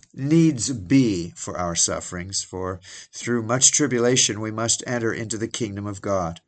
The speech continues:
Nevertheless, the Lord does not afflict willingly, Lamentations three thirty-three. God is neither unmindful nor indifferent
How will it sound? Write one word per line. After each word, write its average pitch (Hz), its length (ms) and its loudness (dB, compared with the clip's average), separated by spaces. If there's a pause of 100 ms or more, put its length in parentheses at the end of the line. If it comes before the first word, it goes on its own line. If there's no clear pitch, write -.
(720)
Nevertheless, 127 520 4
the 143 100 0
Lord 139 320 4
does 143 200 2
not 135 260 0 (160)
afflict 143 540 0 (100)
willingly, 113 840 0
Lamentations 90 1000 -4
three 90 360 -6 (120)
thirty-three. 95 640 -8 (260)
God 147 220 6
is 123 200 4
neither 120 340 2 (240)
unmindful 143 1000 4 (260)
nor 160 460 4 (720)
indifferent 156 760 2